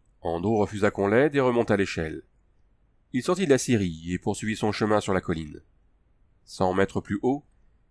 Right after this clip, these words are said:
il s'arrêta un instant pour observer les activités de Fletcher. Le moulin fonctionnait, et une équipe de charpentiers de sa compagnie s'affairait à installer les revêtements extérieurs fournis par Houston.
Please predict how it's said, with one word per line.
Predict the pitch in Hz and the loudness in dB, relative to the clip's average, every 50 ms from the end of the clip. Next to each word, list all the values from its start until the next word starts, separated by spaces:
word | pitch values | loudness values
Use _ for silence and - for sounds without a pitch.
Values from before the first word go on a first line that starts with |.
| _ _ - | _ _ -8
il | 123 120 | -6 -2
s'arrêta | 127 170 165 170 - 185 151 | 2 2 2 4 6 6 8
un | 131 | 8
instant | 135 135 - - - 202 196 185 | 6 4 2 2 2 2 2 2
pour | - 139 | 2 2
observer | 127 117 - 151 165 185 | 2 2 2 2 2 4
les | 151 123 | 4 4
activités | 131 127 - 120 123 139 - 175 | 2 0 -2 -10 -12 -4 0 0
de | 139 120 | 2 2
Fletcher. | - - 98 - - - 90 80 78 - - - _ _ _ _ _ _ _ _ _ _ _ _ _ _ _ _ _ _ _ _ _ _ | 2 0 -2 -2 -2 -4 -4 -4 -6 -10 -14 -20 _ _ _ _ _ _ _ _ _ _ _ _ _ _ _ _ _ _ _ _ _ _
Le | 90 87 92 95 | -4 0 0 2
moulin | 98 104 107 107 107 | 2 2 4 4 2
fonctionnait, | 104 - 120 107 - - 120 104 92 82 76 - _ _ _ _ _ _ _ _ _ _ _ _ - | 2 2 -2 -2 0 0 0 0 0 0 -2 -6 _ _ _ _ _ _ _ _ _ _ _ _ -2
et | 101 | 0
une | 98 101 | 0 0
équipe | 107 - 160 165 127 | 0 -2 -2 -2 0
de | 123 | 0
charpentiers | 104 120 110 - 131 123 127 - 190 | 2 2 2 4 4 2 2 4 2
de | 156 117 | 2 2
sa | 110 113 | 2 2
compagnie | 101 110 98 - 127 160 190 190 | 0 0 0 0 0 0 0 -2
s'affairait | - - 135 - 131 127 131 165 185 - | -2 0 0 0 0 0 0 2 0 2
à | - 127 | 2 2
installer | 123 - - - 135 147 175 185 180 175 | 2 2 2 2 0 2 2 2 0 2
les | 143 135 | 2 2
revêtements | 131 127 123 127 123 - 127 123 120 | 4 4 4 2 0 2 2 4 4
extérieurs | 113 - - 127 110 117 113 104 90 87 82 - - _ | 2 2 2 0 2 2 2 2 0 0 -2 -6 -12 _
fournis | _ - 95 95 101 98 | _ -6 -4 -4 -2 -2
par | - 98 92 | 0 -2 -2
Houston. | 95 95 - - - 80 78 78 78 76 | -2 -6 -10 -8 -8 -8 -8 -8 -14 -18